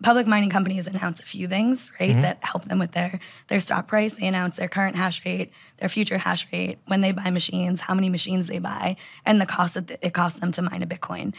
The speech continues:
Speaker 1: So I think because of though everyone is tra-, like, aligning around those metrics,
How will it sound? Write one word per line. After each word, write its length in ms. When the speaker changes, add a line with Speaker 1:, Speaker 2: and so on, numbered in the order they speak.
Speaker 1:
So 420
I 120
think 220
because 320
of 160
though 260
everyone 340
is 280
tra-, 240
like, 220
aligning 560
around 340
those 260
metrics, 640